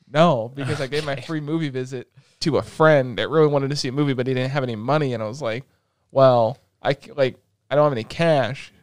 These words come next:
Speaker 1: So I was like, "Here, take this card,
Speaker 2: Mm.
Speaker 1: whatever. It's, like, a free movie." So we got to see a free movie. I didn't.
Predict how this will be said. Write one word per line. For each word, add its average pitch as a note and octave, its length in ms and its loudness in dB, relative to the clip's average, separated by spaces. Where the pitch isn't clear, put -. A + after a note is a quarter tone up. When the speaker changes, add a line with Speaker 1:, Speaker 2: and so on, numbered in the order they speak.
Speaker 1:
So C#3 120 -8
I B2+ 60 -2
was A#2+ 100 -8
like, A#2 140 -6
"Here, B2+ 160 -4
take - 320 -8
this G#2+ 200 -6
card, F2 420 -8
Speaker 2:
Mm. G2+ 80 -18
Speaker 1:
whatever. G2+ 240 -8
It's, G2 100 -12
like, B2+ 140 -12
a - 20 -18
free A2 220 -8
movie." - 300 -16
So - 160 -18
we G3 80 -4
got F#3+ 140 2
to E3 80 -2
see D3+ 160 -8
a C#3 40 -6
free C#3 200 -12
movie. B2 220 -14
I A#2+ 140 -10
didn't. A#2+ 200 -12